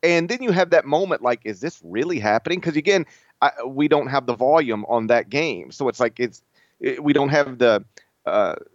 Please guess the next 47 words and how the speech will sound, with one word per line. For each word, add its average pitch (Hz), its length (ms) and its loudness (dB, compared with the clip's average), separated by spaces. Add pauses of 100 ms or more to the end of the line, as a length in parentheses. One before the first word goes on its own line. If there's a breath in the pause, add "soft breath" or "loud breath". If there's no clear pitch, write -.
(120)
the 131 100 0
addition 147 460 2
of, 120 180 0
of 127 160 0
the 120 100 -2
announcers 127 600 0
saying, 120 240 -2
"Oh 156 200 6
my 113 120 0
God, 131 280 0
what 131 140 -2
is 117 80 -6
happening? 135 480 0
This 117 160 -6
is 113 80 -18
getting 117 280 -2
bad." 120 200 0 (240 loud breath)
I, - 160 -2
you 151 140 -4
can't 180 200 2
hear 139 160 2
anything, 101 400 -2 (220)
um, 104 260 -2 (100)
'cause 117 120 -4
that 131 160 2
T 135 140 -6
V's 110 200 -8
muted. 170 320 0 (400 loud breath)
So 156 280 2
it's - 160 0
like, 107 140 0
it, 139 180 -4
it 139 100 -4
takes 185 260 -2
you, 156 80 0
like, 123 160 2
maybe 123 280 -2
three 160 240 -2
seconds 139 540 -2
to 110 180 -4 (100)
realize, 107 540 0
"Oh, 143 260 -6
wow, 127 280 0
this 120 200 -4
is 98 140 -8
live, 110 500 0
and 95 180 -2